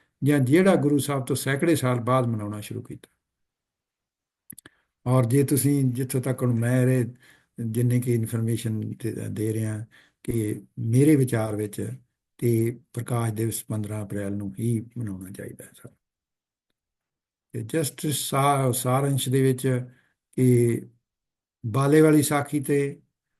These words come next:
ਤੋਂ ਬਾਕੀ ਸਾਰੀਆਂ ਸਾਖੀਆਂ ਪ੍ਰਕਾਸ਼ ਦਿਵਸ ਜਿਹੜਾ ਹੈ ਵਿਸਾਖ ਦੀਆਂ ਦੱਸਦੇ ਆ। ਅਹ, ਜੇ ਤੁਸੀਂ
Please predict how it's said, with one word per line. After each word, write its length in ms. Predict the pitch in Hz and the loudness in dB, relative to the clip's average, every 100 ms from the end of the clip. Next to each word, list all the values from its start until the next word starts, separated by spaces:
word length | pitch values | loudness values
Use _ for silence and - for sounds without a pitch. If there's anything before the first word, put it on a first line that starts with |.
| _ _ | _ _
ਤੋਂ 160 | - 135 | -2 -2
ਬਾਕੀ 400 | 101 127 123 156 | 2 0 4 2
ਸਾਰੀਆਂ 380 | 135 127 123 127 | 4 2 2 0
ਸਾਖੀਆਂ 600 | 117 113 - 110 104 - 131 _ _ _ _ _ _ _ _ _ - | -2 -6 -4 -6 -6 -10 -16 _ _ _ _ _ _ _ _ _ -10
ਪ੍ਰਕਾਸ਼ 400 | 117 120 117 120 | -6 -2 -2 0
ਦਿਵਸ 260 | 127 117 120 | 0 -2 -2
ਜਿਹੜਾ 300 | 113 107 107 | -2 -2 -4
ਹੈ 140 | 110 | -6
ਵਿਸਾਖ 380 | 110 - 104 98 | -8 -8 -8 -6
ਦੀਆਂ 220 | 107 117 | -4 -4
ਦੱਸਦੇ 320 | 113 113 123 | -4 -6 -8
ਆ। 100 | 170 - _ _ _ _ _ - - - _ _ _ _ _ _ _ | -10 -16 _ _ _ _ _ -20 -20 -20 _ _ _ _ _ _ _
ਅਹ, 880 | 135 135 135 131 131 123 123 120 113 - | 2 4 6 6 6 6 6 4 -2 -6
ਜੇ 260 | 120 135 | 0 0
ਤੁਸੀਂ 600 | 131 131 135 135 131 123 | 2 0 2 4 6 4